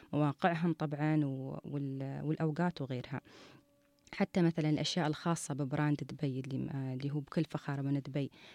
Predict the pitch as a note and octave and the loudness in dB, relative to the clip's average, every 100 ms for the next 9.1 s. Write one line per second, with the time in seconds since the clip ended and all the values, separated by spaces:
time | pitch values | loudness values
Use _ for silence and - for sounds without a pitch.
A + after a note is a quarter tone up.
0 | - D3 E3+ - D3+ - C#3 C#3+ - C#3+ | -10 -4 -4 -2 -4 -4 -2 -2 -2 -2
1 | D3 C#3+ C#3+ C#3 F3 G#3+ G#3 G3+ F#3 E3 | -2 -2 -2 -2 0 0 2 2 2 0
2 | E3+ D#3+ - D#3 - D#3+ - - - - | 2 2 0 -4 0 0 0 -12 -20 -6
3 | D#3+ D#3+ D#3 D#3 - D#3 D#3 D#3 D3 C#3+ | -2 2 4 4 2 2 6 4 2 -2
4 | C#3+ D#3+ D#3 - D3+ D3+ D3 D3+ D3+ D3 | 0 2 2 0 -2 0 -2 -4 -4 -4
5 | - D#3 D3 C#3 C#3+ C#3+ C#3+ - - D3 | -2 0 0 0 -2 -4 -6 -8 -6 -4
6 | - D3+ C#3+ - D3 F#3 E3 C#3+ C3+ C3 | -2 0 0 -2 0 2 2 2 -2 -2
7 | C#3+ C#3+ C#3+ C#3+ C#3+ D3+ D3+ - C#3 C#3 | 0 0 -2 -2 0 0 -2 -6 -10 -6
8 | C#3 - C#3+ C3+ C3+ C3+ C3+ C3+ C#3+ D3 | -4 -2 -2 -2 -4 -4 -4 -6 -6 -6